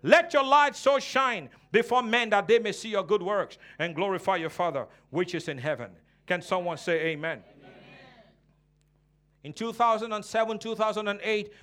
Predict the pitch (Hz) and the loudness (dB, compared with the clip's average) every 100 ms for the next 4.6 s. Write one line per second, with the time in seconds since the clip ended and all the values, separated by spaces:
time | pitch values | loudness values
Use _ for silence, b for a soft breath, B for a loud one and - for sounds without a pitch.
0 | B B 190 202 208 220 208 160 202 214 | B B 0 0 0 0 -2 -4 -2 -2
1 | 175 175 156 214 214 208 190 196 202 202 | -4 -6 -2 -2 -2 -4 -6 -8 -8 -8
2 | 156 175 196 190 - 156 135 117 _ _ | -8 -6 -4 -6 -8 -10 -10 -14 _ _
3 | _ _ _ _ _ 165 196 202 190 185 | _ _ _ _ _ -8 -4 -4 -2 0
4 | 190 180 170 185 135 - | 0 0 -2 -6 -12 -16